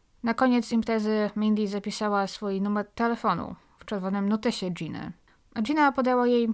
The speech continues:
swój numer. Dobrze pamiętała ten notes. Żadna jednak nie zadzwoniła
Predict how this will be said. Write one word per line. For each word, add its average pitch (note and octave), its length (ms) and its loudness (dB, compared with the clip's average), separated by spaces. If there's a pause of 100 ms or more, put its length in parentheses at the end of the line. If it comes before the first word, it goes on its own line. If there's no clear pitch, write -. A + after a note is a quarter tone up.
(100)
swój A3+ 340 2
numer. C3+ 400 -6 (400)
Dobrze F3+ 340 -4
pamiętała G3+ 540 0
ten E3 200 -8
notes. - 480 -12 (380)
Żadna B3+ 280 0
jednak A#3 320 2
nie A3 120 -2
zadzwoniła G3 760 0